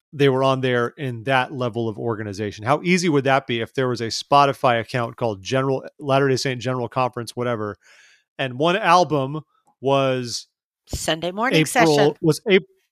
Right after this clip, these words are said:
Speaker 1: or one album was April two thousand twenty-two, and then within that, you, you know, the equivalent of disc one would be Sunday morning, disc two could be Sunday afternoon, that kind of, whatever, however you wanna do it. That'd be, that'd be really, really cool. I don't know. I'm sure they've considered it. That's my ask. The music side of it's great,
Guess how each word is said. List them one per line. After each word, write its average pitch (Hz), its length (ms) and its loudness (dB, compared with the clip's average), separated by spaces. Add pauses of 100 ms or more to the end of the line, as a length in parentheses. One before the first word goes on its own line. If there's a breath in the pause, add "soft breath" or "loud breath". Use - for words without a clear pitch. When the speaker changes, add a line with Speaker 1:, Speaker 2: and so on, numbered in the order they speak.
(160)
Speaker 1:
or 180 180 6
one 208 200 4
album 180 200 4
was 165 120 -2
April 160 300 0
two 170 160 -2
thousand 143 280 2
twenty-two, 175 640 4
and 156 160 -2
then 160 120 2
within 151 300 -2
that, 143 360 0
you, 143 200 2
you 160 80 -2
know, 135 100 -2
the 127 100 -2
equivalent 135 340 0
of 104 140 -8
disc 143 280 0
one 131 260 2
would 120 120 -6
be 120 100 -2
Sunday 117 260 -4
morning, 117 300 -4
disc 113 200 -8
two 117 200 -6
could 110 120 -12
be 113 80 -6
Sunday 113 240 -8
afternoon, 117 260 -10
that 151 140 0
kind 120 120 -6
of, - 60 -16
whatever, 208 320 2
however 165 240 2
you 147 80 0
wanna 117 160 -6
do 139 160 -2
it. 113 80 -8 (640 soft breath)
That'd 277 160 2
be, 156 140 -2 (140)
that'd 202 160 4
be 156 140 0
really, 147 480 0
really 113 280 -6
cool. 104 400 -8 (400)
I 156 80 4
don't 170 120 2
know. 151 220 -2
I'm 143 120 -6
sure 170 160 -6
they've 139 120 0
considered 127 400 -2
it. 123 140 0 (920)
That's 139 220 2
my 120 140 -2
ask. 98 300 -10
The 160 80 0
music 208 280 2
side 170 180 4
of 139 80 0
it's 123 120 -6
great, 127 320 -2